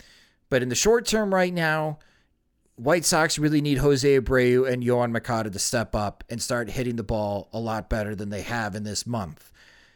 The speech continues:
In the medium term, I guess we could call that Eloy Jimenez, because my expectation is that he could be rejoining the team, uh, right before the trade deadline. And then in between that short and medium term is, is a possible addition from the outside, but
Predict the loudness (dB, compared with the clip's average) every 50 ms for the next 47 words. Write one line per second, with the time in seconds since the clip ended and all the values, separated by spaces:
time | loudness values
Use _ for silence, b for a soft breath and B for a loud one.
0 | b b b -12 -10 -6 -4 -2 -2 0 0 0 0 -2 -2 -4 -6 -4 -4 -2
1 | -2 -4 -4 -6 -8 -10 -12 -14 _ _ _ _ _ _ _ _ _ _ _ _
2 | _ _ _ _ -8 -4 0 2 2 2 2 2 2 2 2 2 2 4 4 6
3 | 4 4 2 2 0 0 2 2 2 2 2 2 0 0 0 0 0 0 -2 -2
4 | -4 -4 -4 -4 -4 -6 -8 -12 -14 -14 -8 -4 -2 0 0 0 0 -2 -2 -4
5 | -4 -2 -2 -2 -2 -2 -4 -4 -4 -2 -4 -4 -4 -4 -4 -4 -4 -4 0 0
6 | 0 0 0 -2 -2 -2 -2 -4 -2 -2 -2 -2 -4 -4 -8 -10 -10 -10 -8 -8
7 | -8 -6 -6 -6 -6 -8 B B B B B B B B -8 -6 -6 -4 -2 0
8 | 0 0 0 0 -4 -8 -6 -4 -2 -2 -2 -2 -4 -6 -4 0 0 2 2 0
9 | 0 -2 -4 -4 -8 -10 -12 -12 -12 -12 -14 -16 b b b b b b b b
10 | b b b b b -10 -8 -6 -4 -2 -2 -2 -2 -2 -6 -10 _ _ _ _
11 | -4 -2 -2 0 0 -2 -2 -2 -2 -2 0 0 0 0 -2 -2 -2 -2 -2 0
12 | 0 0 0 -2 -2 -2 -2 -2 -2 -2 -2 -4 -4 -6 -6 -4 -4 -2 -2 -2
13 | -2 -4 -2 -2 -2 -2 -2 -2 -2 -2 -4 -4 -6 -8 -4 -2 -2 0 0 -2
14 | -4 -4 0 0 0 0 0 -2 -2 -2 -2 -4 -6 -8 -8 -8 -8 -6 -4 -4
15 | -4 -4 -4 -4 -4 -4 -2 -2 -4 -4 -4 -4 -4 -4 -4